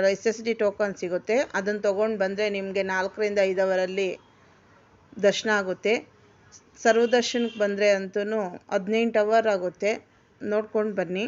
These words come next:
ನೀವು ರೈಲ್ವೆ ಸ್ಟೇಷನ್ನಿಂದ ಬರ್ಬೇಕಾದ್ರೆ ಶ್ರೀನಿವಾಸ ಕಾಂಪ್ಲೆಕ್ಸಲ್ಲಿ ಎಸ್ ಎಸ್ ಡಿ ಟೋಕನ್ ಕೊಡ್ತಾರೆ.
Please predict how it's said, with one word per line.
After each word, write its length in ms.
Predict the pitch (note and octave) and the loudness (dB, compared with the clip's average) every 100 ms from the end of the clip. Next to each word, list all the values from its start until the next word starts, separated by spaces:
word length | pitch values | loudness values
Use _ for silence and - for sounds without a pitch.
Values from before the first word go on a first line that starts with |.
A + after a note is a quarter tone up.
| - _ _ _ _ _ _ A#3+ | -8 _ _ _ _ _ _ -2
ನೀವು 180 | A#3 A3+ | 2 6
ರೈಲ್ವೆ 320 | A3+ A#3 B3+ C4 C4 G#3+ | 6 8 6 4 0 -4
ಸ್ಟೇಷನ್ನಿಂದ 680 | - A3+ A3 A#3 A3 G#3 G3+ G3 | 0 0 2 2 2 2 2 2
ಬರ್ಬೇಕಾದ್ರೆ 500 | G3 G3 G3 F#3+ G3+ | 2 2 0 0 0
ಶ್ರೀನಿವಾಸ 460 | G3 A#3 A#3 A3 A3+ G3+ G#3+ A3 - | 2 2 2 0 -2 -2 -6 -10 -8
ಕಾಂಪ್ಲೆಕ್ಸಲ್ಲಿ 640 | G#3 G3+ G#3+ G#3 F#3 G#3 B3+ - G3+ | -4 0 0 2 -2 -2 -6 -6 -6
ಎಸ್ 140 | F#3+ | -2
ಎಸ್ 160 | A3 G#3 | -4 0
ಡಿ 80 | A3+ | -2
ಟೋಕನ್ 400 | A3 G3 G#3 G3 F#3 | 0 -2 -4 -6 -6
ಕೊಡ್ತಾರೆ. 400 | E3 - F3 | -8 -6 -2